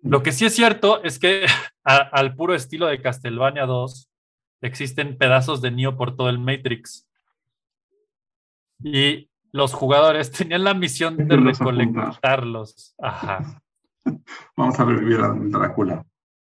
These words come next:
Speaker 1: A revivir a Drácula, exactamente. El oráculo le dice a Neo, o sea, dice que, que Neo tuvo la previsión de esparcirse antes por el Matrix porque sabía que iba a ser necesitado de nuevo después.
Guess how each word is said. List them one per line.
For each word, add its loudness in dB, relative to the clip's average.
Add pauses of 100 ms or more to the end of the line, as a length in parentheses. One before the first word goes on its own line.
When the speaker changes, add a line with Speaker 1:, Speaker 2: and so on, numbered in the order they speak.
(120)
Speaker 1:
A 2
revivir 0
a 2
Drácula, -2
exactamente. -6 (560)
El 2
oráculo 4
le 4
dice -2
a 2
Neo, -4 (600)
o -8
sea, 0
dice -4
que, 0
que -2
Neo -4
tuvo -4
la 2
previsión -4
de -6
esparcirse -2
antes -4
por -8
el -8
Matrix -8
porque -10
sabía -4
que -8
iba 0
a -4
ser -4
necesitado -6
de -8
nuevo -8
después. -6